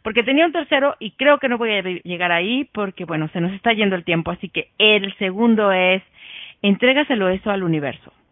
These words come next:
Porque, y una manera de hacerlo es usar una herramienta de Access Consciousness que yo amo, que se llama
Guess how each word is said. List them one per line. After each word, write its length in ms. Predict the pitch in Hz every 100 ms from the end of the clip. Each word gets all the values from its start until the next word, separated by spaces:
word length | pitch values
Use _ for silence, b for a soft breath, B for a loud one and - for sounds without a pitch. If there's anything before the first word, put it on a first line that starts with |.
| B B B _ _ _ _ _ -
Porque, 520 | 190 - 190 180 170
y 120 | 190
una 160 | 208 233
manera 320 | 202 196 196
de 80 | 185
hacerlo 560 | 180 185 185 190 190 -
es 260 | 180 170 170 _ b b b -
usar 680 | 185 - 202 202 226 254 -
una 220 | 202 202
herramienta 340 | 185 185 180
de 80 | 180
Access 260 | 180 180 -
Consciousness 560 | 180 180 185 - 196 -
que 160 | - 185
yo 260 | 190 208 - _
amo, 380 | - 180 202 269 466 - B B -
que 140 | 196
se 180 | - 180
llama 520 | 170 190 226 277 370